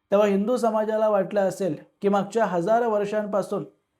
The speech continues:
इस्लामिक आक्रमण काळात जे धार्मिक उत्पीडन त्यांच्यासोबत झालं, ते आता पूर्णपणे बंद होईल आणि आपल्या पूजा पद्धतीनुसार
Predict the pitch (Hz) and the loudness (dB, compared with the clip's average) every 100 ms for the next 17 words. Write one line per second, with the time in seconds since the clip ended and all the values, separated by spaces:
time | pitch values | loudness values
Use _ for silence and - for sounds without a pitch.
0 | _ 190 202 220 233 233 202 202 214 208 | _ -4 0 0 0 0 -2 -2 -2 -2
1 | 202 202 196 220 196 196 180 190 220 202 | -2 -2 0 0 0 0 0 -2 -4 -4
2 | 185 - 226 254 247 233 208 220 214 202 | -4 -2 -2 0 -2 -4 -2 -4 -4 -4
3 | 208 165 175 196 175 - _ _ _ 214 | -4 -2 -2 -2 -4 -10 _ _ _ 2
4 | 208 208 220 190 214 226 202 190 202 139 | 2 2 0 0 0 0 -2 -4 -4 -2
5 | 196 220 175 165 - _ _ _ _ _ | 0 0 -2 -4 -6 _ _ _ _ _
6 | _ - 185 190 175 196 196 196 175 208 | _ -2 2 2 2 2 2 0 2 2
7 | 208 170 180 185 190 180 202 175 | 2 0 -2 -2 -4 -2 -2 -2